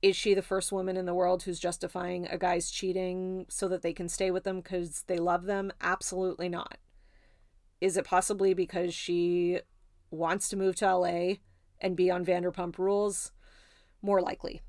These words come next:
in my opinion. And again, this is my analysis, my opinion. I don't know if I'm a hundred percent correct. No one will ever know 'cause I can't read Raquel's mind.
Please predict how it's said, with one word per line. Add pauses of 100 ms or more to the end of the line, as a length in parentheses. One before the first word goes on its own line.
(640)
in
my
opinion.
And
again,
this
is
my
analysis,
my
opinion. (160)
I
don't
know
if
I'm
a
hundred
percent
correct. (720)
No
one
will
ever
know
'cause
I
can't
read
Raquel's
mind.